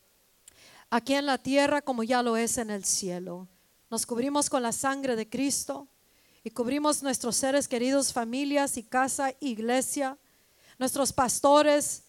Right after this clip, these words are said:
a los pastores asistentes, a los intercesores, a todos los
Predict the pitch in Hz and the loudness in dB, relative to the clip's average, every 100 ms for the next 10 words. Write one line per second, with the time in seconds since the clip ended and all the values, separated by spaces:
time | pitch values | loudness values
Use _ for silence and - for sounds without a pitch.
0 | _ _ _ _ _ _ - 254 262 277 | _ _ _ _ _ _ -6 0 2 2
1 | 240 294 294 285 240 254 - 262 277 269 | 2 4 6 4 0 -2 2 0 0 0
2 | 277 269 - _ _ _ - _ 269 269 | 0 0 -10 _ _ _ -20 _ 2 4
3 | 262 - - 285 269 269 - 262 - 262 | 4 0 -2 -4 0 -2 0 0 0 2
4 | 285 302 294 - - - _ - - 254 | 4 4 2 -2 -2 -6 _ -20 -4 -2
5 | - 311 330 311 277 | 4 8 10 8 4